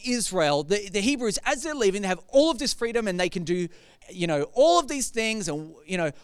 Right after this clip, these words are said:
what will they give their energy to? What will they give their focus to and, and attention to? And, and God knew that these guys, because they were leaving, that they needed some guides. I mean, they had no idea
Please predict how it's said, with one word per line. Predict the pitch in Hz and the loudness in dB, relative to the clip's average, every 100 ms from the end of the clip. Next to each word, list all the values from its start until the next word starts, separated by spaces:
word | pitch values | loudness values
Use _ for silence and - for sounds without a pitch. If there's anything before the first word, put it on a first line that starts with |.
| _ 147 | _ -6
what | 175 302 330 | 2 4 4
will | 294 | 2
they | 277 240 | 2 0
give | 240 208 | -2 0
their | 220 208 | 0 0
energy | 208 160 185 | -4 -6 -8
to? | 160 180 | -2 -2
What | 185 262 311 | 2 2 2
will | 294 | -2
they | 269 | -2
give | 208 202 | -4 -6
their | 226 208 | -6 -4
focus | 220 208 202 196 - | -2 -2 -2 -6 -6
to | 190 190 185 | -2 0 0
and, | 165 | -2
and | 170 165 | -4 -6
attention | - 202 214 208 165 | -4 -6 -4 -6 -4
to? | 175 190 | -2 -2
And, | 220 | -2
and | 220 196 | -2 0
God | - 311 370 277 | 0 2 2 0
knew | 226 269 294 202 208 - - - | -2 0 4 2 2 -4 -20 -10
that | 226 | -8
these | - 311 277 | -4 -2 -2
guys, | 247 262 320 311 - - | -2 0 0 0 -6 -14
because | - 240 254 226 | -8 -2 -2 2
they | |
were | 269 254 | 0 2
leaving, | 247 277 302 294 | 2 2 0 -6
that | 233 247 | -8 -6
they | 247 233 | -4 -2
needed | 233 269 277 196 | -2 -2 -2 -2
some | 240 208 | -2 -2
guides. | 165 220 262 196 127 | 2 2 2 -2 -6
I | 202 | -6
mean, | 254 | -4
they | 269 | 0
had | 277 | 0
no | 254 262 285 302 | 2 2 4 4
idea | 285 240 254 220 196 | 0 0 4 4 4